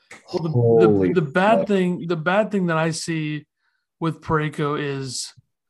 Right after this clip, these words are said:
Speaker 1: and why he gets so much flack on the internet is some of the giveaways are just so horrendously bad
Speaker 2: Yeah.
Speaker 1: behind the net.
Speaker 2: Yeah.
Speaker 1: S-, they're just so bad. And sometimes just look like,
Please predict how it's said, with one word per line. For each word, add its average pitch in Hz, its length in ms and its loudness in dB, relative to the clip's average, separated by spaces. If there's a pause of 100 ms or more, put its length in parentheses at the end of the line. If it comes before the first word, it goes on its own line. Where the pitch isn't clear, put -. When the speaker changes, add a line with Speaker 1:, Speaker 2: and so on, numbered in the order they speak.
(200)
Speaker 1:
and 156 220 2
why 170 140 4
he 196 120 4
gets 180 220 2
so 190 100 0
much 165 160 -2
flack 160 380 -4
on 147 80 -8
the 147 80 -6
internet 156 380 -4
is 143 320 -10 (1160)
some 208 220 2
of 226 80 6
the 160 80 4
giveaways 139 600 -2
are 127 100 -14
just - 380 -6
so 170 240 2
horrendously 139 680 -6
bad - 320 -4
Speaker 2:
Yeah. 120 80 -16 (220)
Speaker 1:
behind 139 260 -2
the 131 80 -6
net. 120 260 -6
Speaker 2:
Yeah. 151 120 -8 (460)
Speaker 1:
S-, - 220 -12
they're 180 120 4
just 170 380 -2
so 151 220 2
bad. 127 460 -8
And 147 200 -4
sometimes 180 460 0
just 151 200 -6
look 165 120 -4
like, 147 320 -6